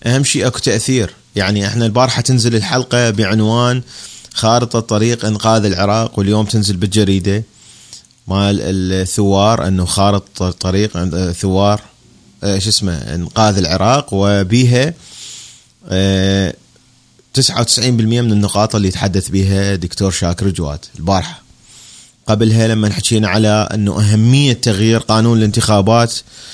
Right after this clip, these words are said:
نزلوا وقالوا نريد نغير قانون الانتخابات، وصار التأثير كلش قوي. لأنه أنت ذاك الفيديو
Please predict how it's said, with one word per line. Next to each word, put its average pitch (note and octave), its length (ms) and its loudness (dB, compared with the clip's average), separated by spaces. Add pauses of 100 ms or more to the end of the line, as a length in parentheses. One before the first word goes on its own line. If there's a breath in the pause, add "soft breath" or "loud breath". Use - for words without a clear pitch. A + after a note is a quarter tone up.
(340 loud breath)
نزلوا F#2+ 540 2
وقالوا F#2 440 2
نريد F#2 260 2
نغير F2+ 300 0
قانون F#2+ 360 0
الانتخابات، G2 680 0
وصار G#2 300 2
التأثير G#2+ 540 -2
كلش D3 500 4
قوي. A2 460 2 (220)
لأنه G2 200 2
أنت G#2+ 140 0
ذاك B2 300 2
الفيديو A2+ 540 2